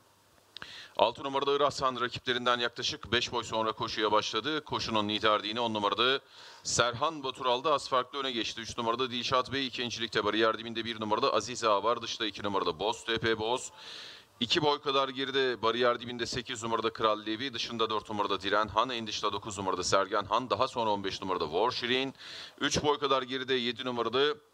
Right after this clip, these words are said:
Koca Kızıl sırasıyla safkanlar son altı yüze ilerliyor.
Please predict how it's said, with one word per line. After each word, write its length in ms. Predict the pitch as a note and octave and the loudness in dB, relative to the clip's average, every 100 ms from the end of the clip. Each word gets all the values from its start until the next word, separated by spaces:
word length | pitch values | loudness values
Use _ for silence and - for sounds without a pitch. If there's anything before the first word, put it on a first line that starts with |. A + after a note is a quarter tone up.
| - - - _ | -20 -20 -20 _
Koca 360 | B2 B2 C#3+ D#3+ | 0 2 2 2
Kızıl 520 | - C#3+ D3 D#3 A#2 | 0 0 2 0 0
sırasıyla 800 | - A2 G#2+ A2+ G#2 A#2+ C#3 C#3+ | -2 2 2 0 2 2 2 0
safkanlar 680 | C#3 B2 C3 B2 B2 C#3 D3+ _ _ - _ | 0 0 0 0 2 2 0 _ _ -20 _
son 240 | - A#2+ | -4 2
altı 260 | B2 C3 F3+ | 2 2 -2
yüze 200 | D3 D3 | -4 0
ilerliyor. 560 | C#3 B2+ A#2+ G#2 C#2+ | 4 4 2 -4 -14